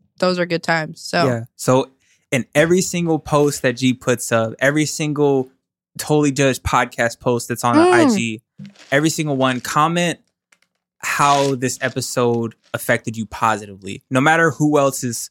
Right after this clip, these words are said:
Speaker 2: commenting. 'Cause
Speaker 1: Yeah.
Speaker 2: I know, like, it, there's a lot of people that could be looking up the stuff and be like, "Man, there's, like, one or two comments on there. I don't know if I wanna, I don't know if I wanna like."
Speaker 1: Yeah, freaking
Speaker 2: If you support
Speaker 1: please.
Speaker 2: us, support us,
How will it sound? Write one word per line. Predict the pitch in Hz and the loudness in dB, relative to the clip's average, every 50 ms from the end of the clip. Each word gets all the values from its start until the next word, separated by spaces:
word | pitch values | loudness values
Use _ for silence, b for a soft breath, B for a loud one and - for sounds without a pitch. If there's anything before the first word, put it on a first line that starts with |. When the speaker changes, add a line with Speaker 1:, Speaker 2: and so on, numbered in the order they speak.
| _ _ | _ _
Speaker 2:
commenting. | - - 135 127 120 113 110 - - - - - - _ _ _ _ _ | 0 0 2 2 0 -4 -8 -10 -14 -14 -16 -16 -18 _ _ _ _ _
'Cause | 190 185 - - | 2 2 4 4
Speaker 1:
Yeah. | |
Speaker 2:
I | 147 156 | 4 4
know, | 165 170 175 | 4 4 4
like, | 175 160 151 147 127 - - _ _ _ _ | 4 2 2 0 -2 -6 -14 _ _ _ _
it, | 139 127 - 131 | -6 -6 -2 -2
there's | 139 131 | -2 0
a | 131 | 2
lot | 127 123 123 127 | 2 2 2 0
of | 120 | -2
people | - 139 - 135 131 127 | -4 -6 -4 -2 0 0
that | 120 120 117 - | 0 0 -2 -4
could | - | -10
be | 123 120 | -10 -8
looking | 113 120 135 143 139 151 143 | -4 -2 -2 -2 -2 -2 -6
up | 139 - | -6 -6
the | - | -6
stuff | - - - 139 131 131 - | -10 -2 -2 -2 -2 -2 -6
and | 131 123 | -8 -6
be | 127 127 | -2 0
like, | 127 123 123 113 - _ _ _ _ _ _ _ | 0 0 0 -2 -6 _ _ _ _ _ _ _
"Man, | 127 139 135 117 107 98 98 _ _ _ _ _ | -14 -12 -12 -12 -12 -14 -18 _ _ _ _ _
there's, | - 123 127 127 - - | -10 -10 -8 -8 -6 -6
like, | 135 131 123 120 - - _ _ _ _ _ | -4 -4 -4 -6 -10 -18 _ _ _ _ _
one | - 110 113 123 127 123 | -8 -4 -2 0 0 0
or | 120 | -2
two | 117 - 127 123 | -4 -4 -8 -10
comments | - - 123 120 123 127 127 123 120 - - | -4 -2 -2 -2 -2 -4 -6 -8 -8 -4 -4
on | 127 123 123 123 123 | -4 -2 -2 -2 -4
there. | 123 123 123 123 120 120 127 _ _ _ _ _ _ _ _ | -2 -2 0 0 -2 -4 -6 _ _ _ _ _ _ _ _
I | 131 127 | -4 -2
don't | 131 127 123 | -2 0 0
know | 123 123 120 | 0 0 -2
if | 117 - - | -2 -4 -6
I | 127 120 | -6 -4
wanna, | 120 123 123 120 120 123 - | -2 -2 -2 -2 -2 -2 -2
I | 139 | -2
don't | 139 135 | -2 -2
know | 127 123 123 | -2 -4 -6
if | 120 - - | -6 -2 -2
I | 127 | -2
wanna | 120 120 117 113 113 | 0 0 -2 -4 -2
like." | 117 117 117 - | 0 0 2 4
Speaker 1:
Yeah, | 269 285 302 277 226 208 | 4 4 2 2 0 -2
freaking | - - 262 277 - - 330 311 285 208 - | -2 -2 -2 -2 0 -2 -2 -2 -2 -2 -4
Speaker 2:
If | - 135 - - | -4 -4 0 0
you | 196 | 2
support | 214 226 240 254 294 285 247 196 202 | 4 4 4 4 4 4 4 4 4
Speaker 1:
please. | 220 240 | 4 2
Speaker 2:
us, | 262 262 - - - | 2 0 -4 -8 -10
support | - - - 156 135 - - 165 185 175 | -10 -6 -4 -4 -6 -2 0 0 0 0
us, | 120 110 110 - - - | -2 -4 -8 -14 -16 -18